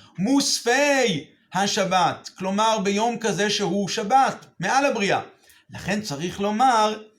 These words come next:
שהתוכן של השירה הזו הוא אותו רעיון, רק גילוי אלוקות של השם בקשר עם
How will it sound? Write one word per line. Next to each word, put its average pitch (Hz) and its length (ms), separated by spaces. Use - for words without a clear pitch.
שהתוכן 185 680
של 175 160
השירה 180 460
הזו 202 320
הוא 196 400
אותו 240 340
רעיון, 254 580
רק 185 260
גילוי 190 840
אלוקות 170 800
של 220 320
השם 151 500
בקשר 202 840
עם 190 300